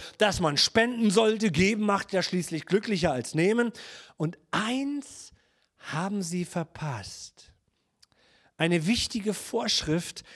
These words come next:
haben sie außer Kraft gesetzt mit ihrem Handeln. Was ist mit deinen Eltern? "Ja, du musst wissen, ich bin beschäftigt und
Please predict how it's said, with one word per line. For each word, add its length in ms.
haben 240
sie 220
außer 300
Kraft 640
gesetzt 800
mit 420
ihrem 560
Handeln. 880
Was 380
ist 340
mit 220
deinen 400
Eltern? 640
"Ja, 560
du 100
musst 260
wissen, 280
ich 100
bin 160
beschäftigt 640
und 180